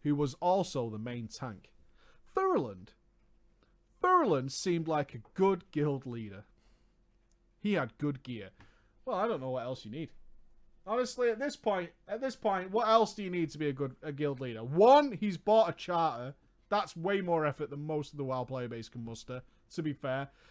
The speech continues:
And he's got gear, right? So,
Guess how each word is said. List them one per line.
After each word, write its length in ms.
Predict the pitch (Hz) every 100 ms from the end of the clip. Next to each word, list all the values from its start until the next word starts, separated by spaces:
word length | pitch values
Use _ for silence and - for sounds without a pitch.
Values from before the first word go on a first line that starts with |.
| - -
And 440 | 254 269 240 254 214
he's 180 | 208 165
got 280 | 214 160
gear, 280 | 139 190 107 - _ _ _ _ _ -
right? 360 | 147 202 208 - _ _
So, 540 | - 214 214 220 208